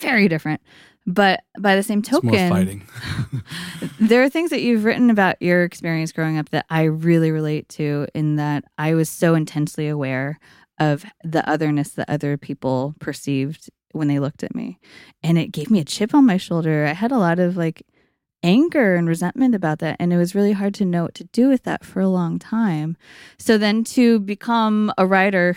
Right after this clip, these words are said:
Speaker 1: who writes about these things, you know, you're not writing, like, fairy tales or sci-fi movies, you know, your, your writing is very close to these experiences. And I wonder, how did you process that? What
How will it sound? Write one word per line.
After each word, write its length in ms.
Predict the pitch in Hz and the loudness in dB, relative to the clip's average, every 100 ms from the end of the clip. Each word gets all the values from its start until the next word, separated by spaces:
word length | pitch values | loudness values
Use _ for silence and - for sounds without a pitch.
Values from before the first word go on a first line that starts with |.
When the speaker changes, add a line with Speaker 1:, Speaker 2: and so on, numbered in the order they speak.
| - | 0
Speaker 1:
who 160 | 208 | -2
writes 340 | 170 170 196 339 | 0 0 0 0
about 340 | 233 160 - | 2 0 -2
these 200 | 156 156 | -8 -10
things, 360 | - 120 156 233 | -10 -14 -4 2
you 80 | 214 | 4
know, 60 | |
you're 120 | 220 | 6
not 180 | 233 262 | 4 4
writing, 280 | 220 220 208 | 0 0 0
like, 180 | 180 - | -2 -6
fairy 340 | - 240 233 | -2 2 2
tales 340 | 233 208 190 190 | 2 0 0 2
or 140 | 196 | 2
sci-fi 500 | 196 - 170 - 214 | 2 0 -2 0 2
movies, 380 | 214 208 202 208 | 4 2 0 -2
you 60 | 196 | 0
know, 180 | 190 - - | 0 -2 -8
your, 320 | 202 226 233 - | 0 2 2 0
your 140 | 226 | 0
writing 640 | 196 196 294 226 190 190 202 _ - - - | 2 2 2 0 2 0 -2 _ -20 -14 2
is 380 | 208 190 226 - | 4 2 -4 -10
very 340 | 180 196 220 | 0 2 2
close 520 | 220 - 240 247 - - | 0 0 0 0 -6 -16
to 600 | - 220 202 185 185 185 - _ _ _ - 180 - | -4 2 4 4 4 2 -2 _ _ _ -16 -14 0
these 260 | 202 196 185 | 4 4 2
experiences. 1040 | - 277 359 339 220 - 135 - - - 190 | -4 -2 0 2 0 -2 -8 -8 -14 -8 0
And 320 | 190 190 - | 2 0 -2
I 100 | - | 0
wonder, 440 | 202 196 190 185 - | 2 4 4 2 -2
how 280 | - 247 254 | -4 0 2
did 200 | 269 254 | 2 4
you 320 | 247 240 233 _ _ _ _ | 4 4 2 _ _ _ _
process 460 | - 247 254 196 - | -2 0 0 -4 -6
that? 140 | - - | -10 -10
What 300 | 190 - | -6 -6